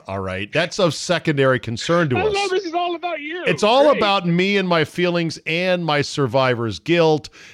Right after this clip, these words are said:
Speaker 1: and my sense of responsibility. I don't like the sound of this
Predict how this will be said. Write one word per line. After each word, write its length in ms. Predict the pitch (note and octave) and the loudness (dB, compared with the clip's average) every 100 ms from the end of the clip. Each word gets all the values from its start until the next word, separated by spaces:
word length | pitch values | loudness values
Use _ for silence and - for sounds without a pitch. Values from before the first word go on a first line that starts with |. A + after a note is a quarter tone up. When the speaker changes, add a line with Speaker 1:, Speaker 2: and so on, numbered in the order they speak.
| - | -8
Speaker 1:
and 120 | B2+ | -2
my 100 | B2+ | 0
sense 380 | A#2+ - D3 C#3 | 0 0 0 0
of 100 | A2 | -2
responsibility. 1080 | A2+ - B2+ A#2 G#2+ G#2 F2+ D3 D3 C#3 C#3 - | -4 -4 -2 -2 -2 -6 0 2 2 2 0 -2
I 160 | E3 | -2
don't 360 | F3 D3 C#3+ D3 | 0 2 0 0
like 380 | A2+ A#2+ A#2+ - | -2 -2 -2 -6
the 160 | F#2 | -8
sound 380 | G#2 - A2 G#2+ | -6 -2 -2 -2
of 80 | G2 | -4
this 280 | F#2+ F2+ | -4 -6